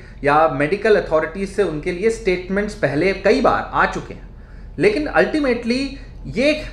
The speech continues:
अप-, एक ऐसा देश है जहां अपने, अपना opinion देना कोई crime नहीं है। इसीलिए यहां पर जब तक इस बार, इस बार जरूर ये crime है कि वो ये कहते हैं कि lockdown हटा देना चाहिए, कोरोना virus से डरने की जरूरत नहीं है, बाहर निकल जाओ।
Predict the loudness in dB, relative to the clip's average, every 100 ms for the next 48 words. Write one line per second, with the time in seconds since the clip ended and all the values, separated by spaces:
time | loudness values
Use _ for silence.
0 | -8 0 0 0 -8 4 4 6 4 6
1 | 4 6 4 4 4 4 4 2 0 0
2 | 2 0 0 0 2 2 2 0 0 2
3 | 2 2 2 0 0 0 0 0 -4 -4
4 | -8 -14 -18 -18 -18 -18 -18 -16 -14 -16
5 | -16 -16 -16 -16 -12 -2 0 4 6 6
6 | 4 4 4 6 6 4 2 -8 -14 -8
7 | 2 4 4 0 0 -14 -18 -18 -14 -2
8 | 0 4 6 4 2 0 4 4 4 2
9 | 2 2 0 2 0 0 -4 -6 -12 -12
10 | -4 2 4 4 4 2 0 -4 -4 0
11 | 2 2 2 2 0 0 2 0 0 -2
12 | 0 0 0 2 4 4 2 0 0 2
13 | 0 -2 0 0 0 0 0 2 4 2
14 | 2 2 4 4 2